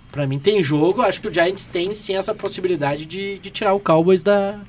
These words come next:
da, dos playoffs, enfim, ou, ou até mesmo beliscar esse segundo lugar. A, a gente brinca e tudo e faz uma análise, a, a, a, até eu faço essa brincadeira com o Giants,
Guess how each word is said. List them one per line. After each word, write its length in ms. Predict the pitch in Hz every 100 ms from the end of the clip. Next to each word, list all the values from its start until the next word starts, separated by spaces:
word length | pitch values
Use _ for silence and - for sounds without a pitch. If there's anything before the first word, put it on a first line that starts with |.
| - - - - - - - - -
da, 680 | - 165 180 165 160 156 143 139
dos 200 | 139 135
playoffs, 680 | 156 147 135 180 262 190 151
enfim, 400 | 147 - 160 220
ou, 280 | 165 131 190
ou 140 | 156
até 180 | 170 185
mesmo 260 | 165 175 175 151
beliscar 460 | 165 185 185 - 170
esse 120 | 170
segundo 300 | - 190 196
lugar. 400 | 226 220 180 120 - - - - -
A, 200 | 131 135
a 80 | 120
gente 280 | 127 147 -
brinca 340 | 139 170 220
e 20 | 202
tudo 200 | 180 180
e 40 |
faz 200 | 175 160
uma 140 | 165
análise, 340 | 165 151 175 175
a, 60 |
a, 160 | 147 143
a, 380 | 127 139 131 139
até 220 | 127 151
eu 120 | 170
faço 240 | 160 160 151
essa 100 | 160
brincadeira 380 | 156 165 147 156
com 100 | 165
o 60 |
Giants, 500 | 135 139 214 226 -